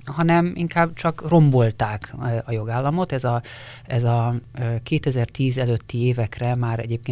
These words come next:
elviselhetetlen mér-, mé-, ö, mértéket öltött. A, ö, probléma az volt, hogy nagyon sokan abban voltak érdekeltek, hogy,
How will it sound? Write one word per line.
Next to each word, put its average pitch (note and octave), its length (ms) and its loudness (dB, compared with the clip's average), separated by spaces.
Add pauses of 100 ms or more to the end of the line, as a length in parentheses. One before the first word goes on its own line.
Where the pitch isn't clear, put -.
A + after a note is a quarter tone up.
elviselhetetlen A2 760 -6
mér-, A2 300 -4
mé-, A#2+ 180 -6
ö, A2+ 60 -6 (800)
mértéket A#2+ 480 -6
öltött. E3+ 380 0 (300)
A, B2 200 0
ö, B2+ 40 0 (360)
probléma A#2 340 -2
az D#3 100 -2
volt, E3+ 120 -2
hogy F3 100 -2
nagyon A#2 260 0
sokan D#3+ 500 0
abban C3+ 400 -2
voltak G#2+ 340 -6
érdekeltek, D3+ 720 -4
hogy, C#3 300 -6